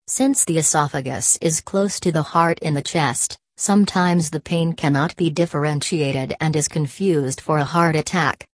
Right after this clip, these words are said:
Frequent coughing, there will be feeling as if something is stuck in the throat. So the body will try to cough it out,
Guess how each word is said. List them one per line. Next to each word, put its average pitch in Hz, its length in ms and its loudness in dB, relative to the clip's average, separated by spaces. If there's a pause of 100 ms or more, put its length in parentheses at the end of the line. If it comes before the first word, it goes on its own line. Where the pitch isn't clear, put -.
(760)
Frequent 180 560 -2
coughing, 110 520 -4 (260)
there 165 180 2
will 165 100 4
be 151 160 0
feeling 143 480 0
as 127 160 -2
if 143 140 -4
something 156 480 0
is 139 120 2
stuck 214 360 0
in 202 160 4
the 156 100 2
throat. 196 420 -2 (440)
So 190 200 0
the 170 140 0
body 151 400 2
will 170 180 2
try 165 340 2
to 156 140 -4
cough - 360 -2
it 156 100 0
out, 120 320 0